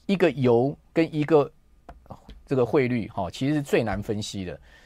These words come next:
最难预测的，应该这样讲，最难预测。分析一定有逻辑可以分析，但是预测非常的困难。哦，这两个东西是非常困难，因为它，它常常受到事件因素影响的非常大，哈。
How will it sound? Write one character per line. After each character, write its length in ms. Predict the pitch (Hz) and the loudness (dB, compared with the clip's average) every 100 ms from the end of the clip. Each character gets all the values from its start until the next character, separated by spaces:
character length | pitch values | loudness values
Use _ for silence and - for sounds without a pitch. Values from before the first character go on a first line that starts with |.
| - | -2
最 180 | 262 185 | 2 4
难 160 | 131 | 4
预 160 | 180 175 | 0 -4
测 260 | - 170 | 0 0
的， 80 | 95 | 0
应 80 | 113 | 2
该 120 | 143 | 4
这 100 | 147 | 4
样 100 | 135 | 2
讲， 160 | 104 90 | 2 -4
最 180 | - 196 | 0 2
难 180 | 117 113 | 0 -4
预 140 | 147 | -6
测。 180 | 104 127 - - - | -4 -6 -8 -16 0
分 180 | 240 247 | 2 4
析 220 | 233 226 | 2 0
一 20 | |
定 160 | 202 196 | 2 4
有 100 | 117 | 2
逻 200 | 113 139 | 2 0
辑 160 | 120 | 0
可 80 | 120 | 0
以 40 | |
分 160 | 107 120 | 0 0
析， 80 | 135 | 0
但 140 | 175 | 0
是 80 | 165 | 0
预 160 | 185 170 | -2 -2
测 220 | - 131 | 0 0
非 200 | - 165 | 2 -2
常 200 | 147 107 | 0 -2
的 80 | 104 | -4
困 200 | - 90 | -4 -6
难。 160 | 76 - _ _ _ _ _ | -10 -16 _ _ _ _ _
哦， 100 | - - | -18 -2
这 100 | 185 | 2
两 140 | 147 | 4
个 80 | 117 | 2
东 180 | 139 143 | 0 0
西 160 | 139 | 0
是 120 | 131 135 | -2 -2
非 140 | 139 | 0
常 140 | 123 | 0
困 220 | 113 - 98 | -2 -2 -4
难， 160 | 87 | -4
因 60 | 151 | -6
为 60 | |
它， 240 | 156 190 175 - - - - - | 0 0 0 -4 -20 -20 -20 -10
它 160 | - 220 | 2 2
常 200 | - 175 | 4 6
常 200 | 185 180 | 6 4
受 160 | - | 4
到 160 | 180 170 | 10 10
事 200 | 151 180 | 8 2
件 180 | 165 156 | 2 2
因 120 | 165 | 0
素 200 | 156 151 | 0 0
影 160 | 117 131 | 0 0
响 160 | 117 | 0
的 80 | 90 | -2
非 180 | 98 135 | -2 0
常 160 | 117 104 | 0 2
大， 280 | 135 85 - | 2 2 -6
哈。 160 | 85 | -12